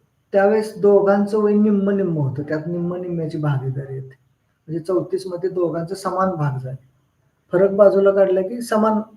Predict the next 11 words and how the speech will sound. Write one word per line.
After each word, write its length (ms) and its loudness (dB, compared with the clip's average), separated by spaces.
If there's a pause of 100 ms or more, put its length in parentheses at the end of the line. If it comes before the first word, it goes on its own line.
(340)
तयार 240 4
होतं, 260 -8
म्हणजे 380 -4 (120)
चौतीसच्या 440 -4
निम्म 260 -4
निम्म 240 -2
होतं. 260 -8 (1500)
मग 80 -8
ह्याच्या 240 -2
निम्म 380 4
केल्यानंतर 800 0